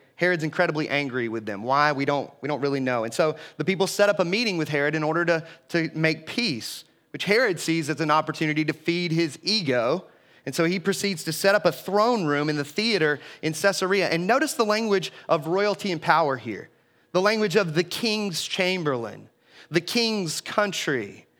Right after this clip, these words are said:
his royal robes, his seat upon the throne. The well-known Jewish historian Josephus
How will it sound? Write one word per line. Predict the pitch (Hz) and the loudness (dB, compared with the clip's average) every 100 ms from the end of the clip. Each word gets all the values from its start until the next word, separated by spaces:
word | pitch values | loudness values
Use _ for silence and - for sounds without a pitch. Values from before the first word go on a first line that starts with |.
| _ - - | _ -20 -2
his | 226 156 | -2 0
royal | 160 170 208 202 196 185 170 | 0 2 4 4 4 2 0
robes, | 147 165 170 160 131 110 117 | 2 2 4 2 0 -4 -6
his | - 180 | -4 -4
seat | - - 214 208 | -6 -4 -2 0
upon | 196 196 185 170 | 0 2 0 0
the | 147 | -4
throne. | - 175 175 165 123 98 101 _ _ _ _ _ _ _ _ _ _ _ _ _ _ _ _ _ _ _ _ _ - | -2 0 2 2 -2 -8 -14 _ _ _ _ _ _ _ _ _ _ _ _ _ _ _ _ _ _ _ _ _ -12
The | 139 | 0
well-known | 160 196 196 196 | 2 4 4 2
Jewish | 165 165 196 175 - | 0 0 0 0 -2
historian | 175 - 180 185 160 | -4 0 0 2 2
Josephus | 165 160 - 180 160 151 123 - | 0 0 -4 -8 -2 -2 -2 -12